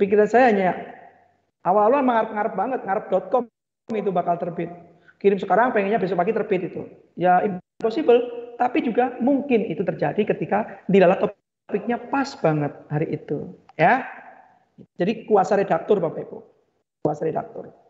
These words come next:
Selanjut, Bapak Ibu, eh, bahan yang bisa ditulis dari P T K boleh. Ya, Bapak Ibu punya P T K, boleh dibuat buku,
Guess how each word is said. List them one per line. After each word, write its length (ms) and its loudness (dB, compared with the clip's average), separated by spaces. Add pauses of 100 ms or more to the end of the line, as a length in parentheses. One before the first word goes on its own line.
(1300)
Selanjut, 400 2
Bapak 260 4
Ibu, 320 2 (540)
eh, 600 0 (200)
bahan 280 4 (1300)
yang 160 2
bisa 160 2
ditulis 400 2
dari 240 4
P 80 6
T 160 2
K 160 2
boleh. 320 2 (600)
Ya, 280 -6
Bapak 240 4
Ibu 80 -2
punya 200 0
P 120 2
T 120 2
K, 280 2 (360)
boleh 280 2
dibuat 400 -2
buku, 560 0